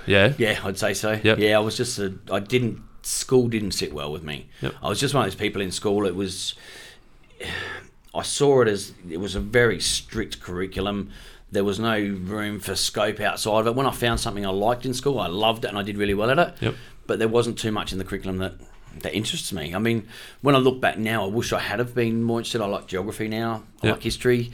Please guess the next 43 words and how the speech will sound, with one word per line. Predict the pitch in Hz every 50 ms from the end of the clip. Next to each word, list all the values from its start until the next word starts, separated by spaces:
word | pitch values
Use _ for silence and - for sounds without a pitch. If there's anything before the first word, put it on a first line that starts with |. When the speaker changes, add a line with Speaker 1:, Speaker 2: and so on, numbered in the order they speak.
| - -
Speaker 1:
Yep. | 113 104 -
Speaker 2:
Two | - - 131 127
things | 127 117 113 107
at | 98 -
school | - - 110 110 110
that | 110 107
I | 95
said | - - 110 104
I | 92 80
hated. | - - 110 120 - 160 160 160 - - - - - -
Um, | 101 104 104 110 110 110 110 110 104 98 104 - - - - - - - - - - - - - - - - -
I | 139
don't | 156 165
know. | 214 277 277
It's | 117 92 87 82 78 117 120
Speaker 1:
It's | 127
Speaker 2:
just | 139 139
Speaker 1:
interesting. | 143 139 151 156 - - 135 117 110 104 107 - - - - - - - - - - - - - - - - - - - 90 92
Now | 127 123 120 120 95 117
I'm | 117 107
starting | - - 127 113 110 -
to | 101
understand | 101 107 101 - 110 104
a | 98
bit | 98 95
more | - 104 101
about | 98 101 92
N | - 101 101
L | 95 90
P, | 92 - 110 101 95 95 101 113 - -
and | 107 101 101 110
Speaker 2:
Yes. | 113 104 - - - -
Speaker 1:
obviously | - 107 101 107 101 - 107 101 98 95 98 95 - - - - _ _ -
that's | 104 110 101 - -
a | 104
story | - - - 113 107 101
that | 98 92
you | 90 92
told | - 107 101 98
yourself | 95 - 104 90 -
at | 80 -
school. | - - 113 - - - - -
Speaker 2:
Yeah. | 113 113 -